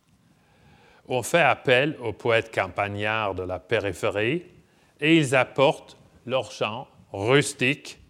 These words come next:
en suscitant un tel enthousiasme que les citoyens de la petite cité arcadienne décident de garder la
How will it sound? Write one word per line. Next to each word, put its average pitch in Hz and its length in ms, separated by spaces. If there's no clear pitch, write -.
en 131 160
suscitant 135 720
un 110 120
tel 143 440
enthousiasme 147 800
que 156 100
les 139 180
citoyens 127 680
de 110 120
la 101 340
petite 127 420
cité 110 560
arcadienne 104 760
décident 135 600
de 107 280
garder 117 640
la 110 300